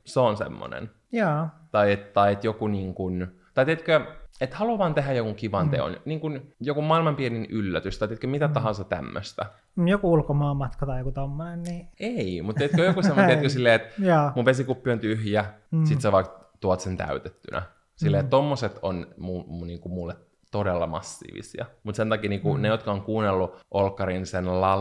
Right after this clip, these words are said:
Speaker 1: Love Language-jakson, en muista mikä jaksonumero se on, mutta jos muista, me voimme laittaa sen tonne jakson kuvaukseen, jos kuuntelet tätä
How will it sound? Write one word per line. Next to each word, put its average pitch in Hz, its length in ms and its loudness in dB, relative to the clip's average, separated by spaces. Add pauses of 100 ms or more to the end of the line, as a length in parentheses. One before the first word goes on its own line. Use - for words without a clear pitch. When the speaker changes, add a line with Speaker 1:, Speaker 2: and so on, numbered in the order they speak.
Speaker 1:
Love 104 520 2
Language-jakson, 92 1120 -6
en 95 100 -6
muista 90 260 -10
mikä 85 220 -8
jaksonumero 85 500 -10
se - 100 -20 (140)
on, 120 380 0 (160)
mutta 92 260 -6
jos 87 180 -6
muista, 107 400 -4
me 87 120 -6
voimme 85 200 -6
laittaa 85 280 -8
sen 87 140 -12
tonne 82 180 -10
jakson 82 320 -10
kuvaukseen, 80 760 -4 (120)
jos - 220 -14
kuuntelet - 560 -10
tätä - 220 -12